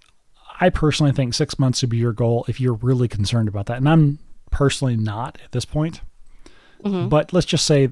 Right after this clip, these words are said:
Speaker 1: six months is your goal. Forget all of the doomsday people who say, "Get your twenty-five year shelf supply food." Just,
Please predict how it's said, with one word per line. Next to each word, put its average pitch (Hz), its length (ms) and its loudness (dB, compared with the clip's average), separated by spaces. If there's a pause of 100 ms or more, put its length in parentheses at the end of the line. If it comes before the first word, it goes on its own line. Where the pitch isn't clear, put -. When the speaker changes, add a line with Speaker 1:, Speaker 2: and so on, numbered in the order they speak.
Speaker 1:
six - 300 -6
months 156 240 0
is 123 140 -2
your 131 80 0
goal. 107 300 -4 (2000)
Forget 156 480 0
all 151 340 4
of 131 80 0
the 131 280 4
doomsday 139 640 4
people 135 320 0
who 117 120 2
say, 127 280 0
"Get 127 260 -4
your 131 120 0
twenty-five 135 560 2
year 123 280 2
shelf 127 320 0
supply 120 540 -2
food." 135 480 -2 (1400)
Just, 147 260 0